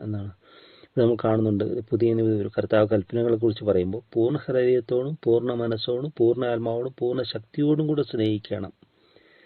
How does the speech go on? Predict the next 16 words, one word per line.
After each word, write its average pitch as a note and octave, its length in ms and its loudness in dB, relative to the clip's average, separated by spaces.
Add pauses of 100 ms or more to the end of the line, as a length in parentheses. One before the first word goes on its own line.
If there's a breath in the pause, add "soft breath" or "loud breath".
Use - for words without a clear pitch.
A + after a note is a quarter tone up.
(140)
രണ്ട് A2 240 2
കൂട്ടുകാരനെ A#2+ 540 2
നിന്നെപ്പോലെ C3 580 4
തന്നെ C#3+ 240 4
സ്നേഹിക്കണം G2+ 720 -2
എന്നുള്ളതുമാണ് G2+ 640 -2
രണ്ടാമത്തെ G2 460 -2
കൽപ്പ-, F#2 360 -10
ഒന്ന്, G#2+ 280 -4 (120)
ഏറ്റവും A2 300 -4
ശ്രേ-, A2 240 -2 (440 soft breath)
ഒന്നും B2+ 300 2
രണ്ടും G#2 280 4 (140)
ഒന്നിച്ചത് B2+ 480 4
പറയുകയും A2+ 460 4
ചെയ്യുന്നുണ്ട്. F#2 460 -2